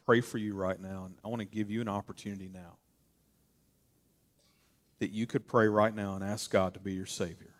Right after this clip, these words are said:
Just call out to Him and say, "God, I believe. I believe in Jesus. Trust in what you've done for me. Save me today."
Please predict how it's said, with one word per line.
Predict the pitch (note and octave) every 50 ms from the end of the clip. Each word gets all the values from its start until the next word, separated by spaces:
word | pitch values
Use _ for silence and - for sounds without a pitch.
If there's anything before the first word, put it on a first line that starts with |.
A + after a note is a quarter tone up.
| _ _ _ _ _ _ _ _ _ _ _ _ _ _ _ _ _ _ _ _ _ _ _ _ _ _ _ _ _ _ -
Just | A2 - - -
call | - - - A#2+ A2+ G#2+
out | G#2+ G2+ F#2+ - -
to | - -
Him | F#2 D#2+ D2+ - - - _ _ _ _ _ _ _ _ _ _ _ _ -
and | G#2+
say, | - - G#2+ G2
"God, | F#2+ G#2 G#2+ A2 A2 G#2+ G2+
I | G#2
believe. | G#2 G2 G2+ G2 G2 F#2+ E2+ D2+ - - - - _ _ _ _ _ _ _ _
I | - G#2
believe | F#2+ G#2 G#2+ G#2+ A2 A2+ G#2
in | G2+
Jesus. | F#2+ F#2 G2+ G2+ G2 - - E2+ - - - - - - _ _ _ _ _ _ _ _ _ _ _ _ _ _
Trust | - - A#2+ A2+ A2+ - -
in | A2+ G#2+
what | G#2+ G#2+ - -
you've | G#2+ G2+ G2+ -
done | G#2+ G#2+ G#2+ G#2+
for | - - G#2
me. | G2 G2 F#2+ F#2+
Save | - - - A2 G#2 G#2+ G#2 G#2
me | A2 G2+
today." | G2+ G2+ G2 G2 F#2 F2+ - -